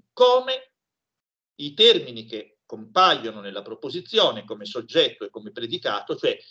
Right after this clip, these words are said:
quelli che loro chiamano gli estremi della proposizione, si riferiscono alle cose. È ovvio che da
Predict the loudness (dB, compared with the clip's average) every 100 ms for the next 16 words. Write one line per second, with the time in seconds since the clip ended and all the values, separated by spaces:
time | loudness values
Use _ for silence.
0 | _ -2 0 2 2 2 -2 -2 -4 -6
1 | -4 0 2 2 -2 -6 -6 -6 -6 -6
2 | -8 -6 -6 -6 -16 _ -2 0 0 -2
3 | -4 -6 -10 -10 -12 -14 -16 -18 -20 _
4 | _ _ 2 6 8 6 4 -2 0 0
5 | 0 -4 -6